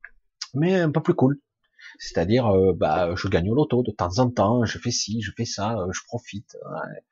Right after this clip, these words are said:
j'ai toutes les nanas que je veux, et cetera. Ou d'autres, ben, j'ai ce que je veux, je suis belle, je suis intelligente, j'ai ci. Mais c'est, c'est la connerie, c'est de la vanité, c'est de l'ego, tout ça. Mais c'est vrai que quelque part, certains peuvent s'amuser un certain temps. Tous ceux qui sont passés par l'astral,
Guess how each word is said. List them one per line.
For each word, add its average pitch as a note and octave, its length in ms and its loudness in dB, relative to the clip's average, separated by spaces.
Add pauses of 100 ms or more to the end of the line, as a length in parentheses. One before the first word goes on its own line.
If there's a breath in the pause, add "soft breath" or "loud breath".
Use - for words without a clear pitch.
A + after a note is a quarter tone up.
(140 soft breath)
j'ai G2 80 -6
toutes - 200 -10
les F2+ 80 -2
nanas E2+ 260 -2
que F#2+ 80 -8
je A2 80 2
veux, G#2 320 2
et - 60 -6
cetera. F2+ 360 -2
Ou D#2+ 200 -4
d'autres, F2 340 0 (240 loud breath)
ben, E2 240 -4
j'ai F2+ 100 -6
ce - 120 -8
que G2+ 100 -4
je G#2 140 -2
veux, G2+ 200 4
je F#2 120 -2
suis - 180 -12
belle, F#2 320 -4
je E2+ 60 -10
suis - 180 -10
intelligente, F#2 560 -4
j'ai F2+ 100 -8
ci. - 240 -10 (420 loud breath)
Mais - 60 -20
c'est, - 160 -18
c'est - 140 -14
la - 160 -10
connerie, B2 300 -2
c'est - 180 -12
de D2+ 60 -10
la D#2+ 60 -8
vanité, G2 400 -2
c'est - 140 -12
de D#2+ 80 -12
l'ego, G2+ 320 -2
tout - 120 -18
ça. - 180 -14 (380 loud breath)
Mais G#2+ 260 4
c'est - 240 -6
vrai F#2+ 300 -2
que A#2+ 140 4
quelque D#2+ 280 -6
part, E2 340 -4
certains F2+ 320 -8
peuvent F2+ 140 -6
s'amuser F2+ 460 -2
un G2+ 100 0
certain F2+ 340 -6
temps. D#2 240 -10 (560)
Tous A#2 120 -2
ceux A2 200 0
qui - 120 -6
sont E2 120 -4
passés - 300 -2
par D#2 160 0
l'astral, F2+ 640 0